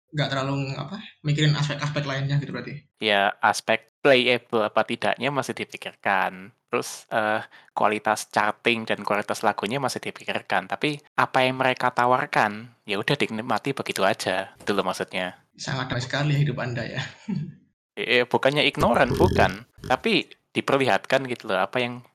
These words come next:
Speaker 2: mereka tawarkan, ya itu dinikmati. Nah, betul.
Speaker 1: Oke. Ini kalau dari Valtiata mungkin udah nggak ada perdebatan lagi. Tapi kalau dari Wimar,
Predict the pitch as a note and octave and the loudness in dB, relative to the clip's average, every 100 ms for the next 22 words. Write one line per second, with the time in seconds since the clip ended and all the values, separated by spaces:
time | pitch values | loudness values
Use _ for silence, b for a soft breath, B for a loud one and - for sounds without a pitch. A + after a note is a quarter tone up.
0 | _ A2+ A2 A2+ A2+ A2 A2+ A#2+ F3 G3+ | _ -2 0 2 2 2 2 0 0 -2
1 | _ - F#2 - C#3 G2+ - F#2 - F2+ | _ -4 -2 0 -2 -4 -4 -4 -4 -14
2 | F#2+ _ _ _ G2 F#2+ F#2 - _ G2 | -14 _ _ _ -6 -4 -6 -10 _ -4
3 | F#2 F2 - _ _ - - - - G1+ | -4 -6 -14 _ _ -20 -20 -20 -20 -20
4 | _ _ _ _ _ C#3+ D#3+ C#3 - - | _ _ _ _ _ -6 -6 -6 -14 -20
5 | _ _ _ _ B2+ C3 G#2+ - C3+ C3 | _ _ _ _ -6 -4 -6 -6 -6 -4
6 | C3 B2+ B2+ B2 B2 - C3+ C#3 C3 C#3+ | -4 -4 -6 -10 -12 -10 -6 -4 -4 0
7 | D3 D#3 D#3+ C3+ C3+ A#2+ - A#2 B2+ B2 | 0 0 -2 -6 -6 -6 -8 -8 -8 -6
8 | B2 - C#3+ C3 A#2+ A#2 - D3+ E3+ D3 | -8 -8 -6 -6 -6 -6 -8 -8 -6 -4
9 | C#3+ C3+ C3 C3 C3 D3+ D3 | -2 -2 -2 -2 -4 -4 -6